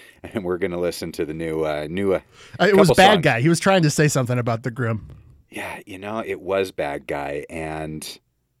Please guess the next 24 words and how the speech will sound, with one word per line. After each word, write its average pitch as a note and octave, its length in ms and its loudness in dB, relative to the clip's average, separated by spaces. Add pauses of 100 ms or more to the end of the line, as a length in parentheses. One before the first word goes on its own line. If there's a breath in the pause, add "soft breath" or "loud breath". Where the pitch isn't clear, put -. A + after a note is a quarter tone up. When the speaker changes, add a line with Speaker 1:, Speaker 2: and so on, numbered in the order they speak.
(140)
Speaker 1:
I A2 80 -4
just F3 200 2
don't D#3 220 0
know. B2+ 340 2
I A2+ 80 -4
just B2+ 260 -4
don't C#3+ 260 0
think C3+ 260 2
that A2+ 140 -2
the F2+ 100 -4
old G2+ 220 2
people E2+ 260 -2
that D#2+ 140 -6
danced D#2 280 -10
to D#2+ 60 -12
that D2 160 -8
song G#2 240 -6
were D#2 100 -4
listening D2 380 -10
to D2 60 -18
the D2 100 -12
lyrics D#2+ 360 -6
very B1+ 200 -10
closely. - 480 -14